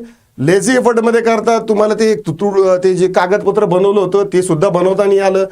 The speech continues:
ते सुद्धा एक्सपोज केलं. आता हे एक आलं, ठीक आहे, चला हे तर नॉर्मल गोष्ट आहे समजा. ठीक आहे, आणि याच्यामध्ये काय सांगितलेलं आहे की पन्नास हजार पदं जी आहेत तर ती एमपीएससी मार्फत आहे आणि वीस हजार जी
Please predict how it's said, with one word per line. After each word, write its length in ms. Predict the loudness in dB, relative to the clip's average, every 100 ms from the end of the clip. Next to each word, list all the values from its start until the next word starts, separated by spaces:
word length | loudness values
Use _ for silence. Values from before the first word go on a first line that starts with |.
| -8 _
ते 80 | -4
सुद्धा 260 | 0 0 0
एक्सपोज 380 | 0 0 -2 0
केलं. 260 | 0 0 -4 -10 _
आता 160 | -4 0
हे 240 | 2 2
एक 120 | 0 -2
आलं, 140 | -4
ठीक 160 | -2 -2
आहे, 40 |
चला 220 | 0 0 2
हे 140 | 0
तर 220 | 0 -4 -4 -12 _ _ _ _ _
नॉर्मल 360 | 0 0 2 0
गोष्ट 220 | 0 0
आहे 100 | -2
समजा. 280 | -2 -6 -6
ठीक 220 | -2 0
आहे, 100 | -2 -4 _ _ _
आणि 240 | -2 0 2
याच्यामध्ये 380 | 2 0 0
काय 120 | 0 0
सांगितलेलं 360 | 0 0 0
आहे 100 | 0
की 80 | -2
पन्नास 460 | 0 0 2 0 0
हजार 240 | 0 0
पदं 260 | 0 0 2
जी 120 | 2
आहेत 100 | 2 0
तर 100 | -2
ती 200 | 0 0
एमपीएससी 400 | 2 0 0 0
मार्फत 340 | 2 0 0
आहे 180 | 2 0
आणि 300 | 0 0 0
वीस 200 | -2 0
हजार 340 | 0 0 0 -4 -12 _ -14 -4
जी 280 | -2 -2